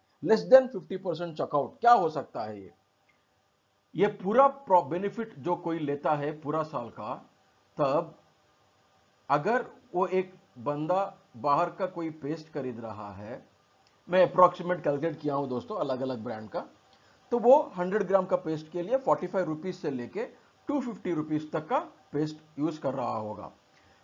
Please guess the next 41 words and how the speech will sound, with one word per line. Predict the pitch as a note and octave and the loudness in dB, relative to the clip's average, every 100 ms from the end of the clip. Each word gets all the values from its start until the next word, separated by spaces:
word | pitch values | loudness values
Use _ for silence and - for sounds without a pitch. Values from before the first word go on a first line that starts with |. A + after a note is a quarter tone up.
| - | -2
हमारा | D3+ F3+ G3+ A#3+ E3 | 4 6 6 4 0
international | D#3+ F#3 G3 F#3 G#3+ | -4 0 -2 -2 -6
standard | F#3+ F3 D#3 | -4 -6 0
product, | F3+ F3 A3+ A3 - | 2 2 2 -8 -8
एक | C#3 A2 | -8 -2
बेहतरीन | B2+ C3+ D#3 G#3 G3+ | 0 0 0 -4 0
product, | G#3 G3 A3+ A3+ - - _ _ _ - | 0 0 -2 -6 -16 -20 _ _ _ -6
ठीक | D#3 G#3 | -2 -2
है, | C#4 - - | -4 -8 -10
उसको | D#3 D3+ F3+ F3+ A3 - - _ _ _ _ _ | -8 -6 0 0 0 -10 -20 _ _ _ _ _
करीब | D3+ D3+ G3+ - | -2 0 -2 -4
करीब | D3+ D3+ D#3 - - _ - | -2 -2 -2 -10 -20 _ -6
थर्टी | F3 G#3 | -4 -4
फ़ाइव | G3+ G#3 | -4 -4
रुपीज | E3 D#3 D3+ E3 | -4 -6 -8 -6
में | |
workout | D#3+ B2 C3+ | -6 -6 -8
हो | A2 A2 | -8 -8
सकता | G#2+ - G2 | -12 -10 -12
है | |
दोस्तों, | F2+ F2+ - - _ _ _ _ _ _ _ | -12 -16 -20 -20 _ _ _ _ _ _ _
जब | F#2+ B2 | -6 -4
वो | A#2+ A#2+ | -2 -2
पूरा | C3 E3+ A3 - - - G2+ | 4 6 4 -2 -20 -10 -4
benefit | C3 B2+ D3 - | -4 -4 -8 -4
उठाता | B2+ A2+ G#2+ F#2+ | -2 -2 -4 -10
है। | F#2+ - _ _ _ _ - - _ _ _ _ _ - | -12 -16 _ _ _ _ -20 -20 _ _ _ _ _ -6
ये | C3 | 0
एमआरपी | C#3 C#3+ A3 G#3+ A#3+ | 6 8 8 6 -2
सेवेंटी | G#3+ G3+ G3 | 0 0 0
फ़ाइव | F#3+ F3 | 0 -2
रुपीज | D#3 D3 C3 | -2 -6 -6
है, | D#3 A3 A#2 | -6 -8 -8
discounted | B2+ - F#3+ G3 G#3 F#3+ | -10 -4 -4 -2 -6 -2
price, | F3 F3 | 0 0
distributor | C3+ C3 C3 E3+ F#3 F#3 | -2 -8 -6 -8 -6 -6
price | D#3+ E3+ D3+ | -2 -2 -2
आपको | C#3+ F#3 | -6 -6
सिक्सटी | F#3+ D3+ - G3+ | -8 -10 -14 -12
टू | E3 B2 | -8 -4
है, | C3 | -4